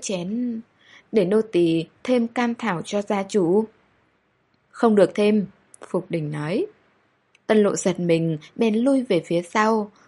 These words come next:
Phục Đình nhìn cô gái trong lòng. "Ra ngoài đi." La Tiểu Nghĩa không tiện nhìn nhiều nên đã lui ra.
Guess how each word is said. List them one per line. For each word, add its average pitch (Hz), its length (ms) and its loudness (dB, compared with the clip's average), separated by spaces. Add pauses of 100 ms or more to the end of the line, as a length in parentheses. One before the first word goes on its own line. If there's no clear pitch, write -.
(100)
Phục - 180 2
Đình 196 260 0
nhìn 185 220 0
cô 226 160 0
gái 202 240 -2
trong 226 220 -4
lòng. 156 420 -4 (600)
"Ra 208 200 4
ngoài 170 220 0
đi." 208 280 0 (800)
La 214 180 4
Tiểu 190 220 2
Nghĩa 175 140 -2
không 226 180 -2
tiện 214 280 0
nhìn 170 220 -4
nhiều 165 360 2 (140)
nên 202 320 -2
đã - 140 -2
lui 226 320 2
ra. 196 320 -6